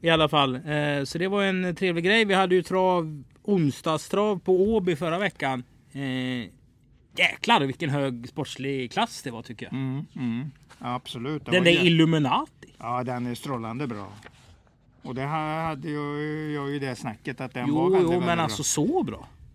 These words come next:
Speaker 2: Men du hade inte riktigt räknat med det?
Speaker 1: Ja, f-, en låg fjorton över tre varv, det, det, det tycker jag man inte bara gör hur
Speaker 2: Men
Speaker 1: som
Speaker 2: den
Speaker 1: helst.
Speaker 2: hade ju vis-, den hade ändå visat, eh, fjorton åtta voltstart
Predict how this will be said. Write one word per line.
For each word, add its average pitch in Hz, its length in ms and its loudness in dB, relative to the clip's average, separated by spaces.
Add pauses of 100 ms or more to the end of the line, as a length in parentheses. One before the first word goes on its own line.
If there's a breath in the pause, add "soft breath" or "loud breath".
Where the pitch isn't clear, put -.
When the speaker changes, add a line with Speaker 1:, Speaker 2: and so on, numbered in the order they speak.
(360)
Speaker 2:
Men 156 180 -8
du 139 140 -2
hade 147 140 -2
inte 220 140 0
riktigt 226 260 -2
räknat 196 280 -4
med 233 120 0
det? 117 140 -6 (160)
Speaker 1:
Ja, - 100 -10
f-, - 320 -16
en 147 100 -2
låg 165 280 0
fjorton 185 480 0
över 180 120 -2
tre 160 300 -2
varv, 165 300 -2
det, 147 160 -4
det, 160 260 -2
det 160 300 -2
tycker 214 320 -2
jag 214 80 4
man 214 120 4
inte 202 180 -2
bara 185 180 2
gör 220 260 2
hur 220 100 8
Speaker 2:
Men 151 80 4
Speaker 1:
som 135 60 0
Speaker 2:
den 151 80 6
Speaker 1:
helst. 147 140 4
Speaker 2:
hade 147 140 0
ju 151 100 4
vis-, 147 300 0
den 151 200 -2
hade 147 200 -2
ändå 143 260 -2
visat, 156 760 -4
eh, 151 280 -2
fjorton 147 360 -2
åtta 139 240 -6
voltstart 139 720 -8